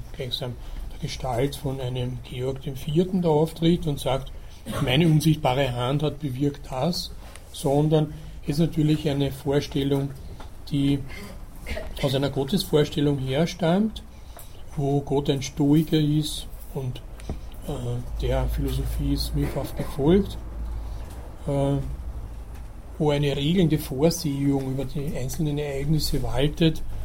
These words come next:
und sie eben, äh, gleichsam wie Mephisto, äh, als ewige Kunst Gutes aus Bösem zu schaffen hervorbringt.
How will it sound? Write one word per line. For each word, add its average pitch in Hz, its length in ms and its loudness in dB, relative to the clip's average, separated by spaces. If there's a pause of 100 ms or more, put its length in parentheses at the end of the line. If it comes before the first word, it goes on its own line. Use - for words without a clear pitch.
(280)
und 165 200 6
sie 160 160 0
eben, 139 380 0 (640)
äh, 139 240 0 (560)
gleichsam 131 480 -2
wie 139 80 -2
Mephisto, 143 680 0 (720)
äh, 131 500 -2
als 147 200 -4
ewige 147 300 0
Kunst 147 500 2 (200)
Gutes - 360 0
aus 160 140 4
Bösem 147 520 4 (300)
zu 156 80 -4
schaffen 120 600 -4 (480)
hervorbringt. - 840 -4